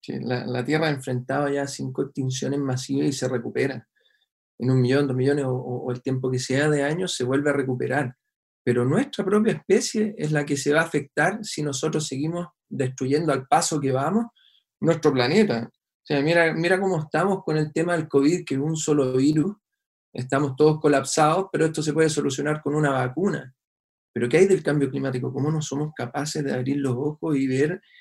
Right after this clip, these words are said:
el efecto del cambio climático, cómo nos está pegando, cómo ya estamos entrando en una fase exponencial porque los cambios están siendo cada vez más rápidos, y que esto no se recupera,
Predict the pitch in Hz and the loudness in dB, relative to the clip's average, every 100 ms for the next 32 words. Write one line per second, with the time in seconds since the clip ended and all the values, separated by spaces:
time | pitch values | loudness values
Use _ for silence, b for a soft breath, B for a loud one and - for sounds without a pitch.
0 | b b 127 131 127 - 156 - 180 - | b b 2 2 2 2 0 2 0 2
1 | 160 170 160 160 151 160 170 175 180 214 | 0 0 0 2 2 2 0 -2 -2 -4
2 | - b b - 151 156 151 151 147 143 | -8 b b -2 0 2 2 2 2 2
3 | 147 170 180 170 - 165 180 151 147 147 | 2 -2 -2 -4 -2 -2 0 0 -2 -2
4 | 147 151 139 131 143 143 135 135 131 143 | -4 -2 -4 -4 -4 -4 -4 -6 -4 -4
5 | 139 - 131 131 127 139 143 139 131 120 | -4 -8 -6 -4 -4 -4 -4 -6 -8 -8
6 | - 131 127 131 127 131 127 131 139 139 | -6 -6 -6 -8 -6 -6 -4 -2 -2 -2
7 | 135 139 131 143 208 214 B B B B | -2 -2 0 0 0 -4 B B B B
8 | _ - 127 156 165 165 170 156 156 147 | _ -4 0 2 2 0 0 0 2 2
9 | 139 185 247 247 240 165 143 143 | 2 2 4 2 -2 -2 -4 -6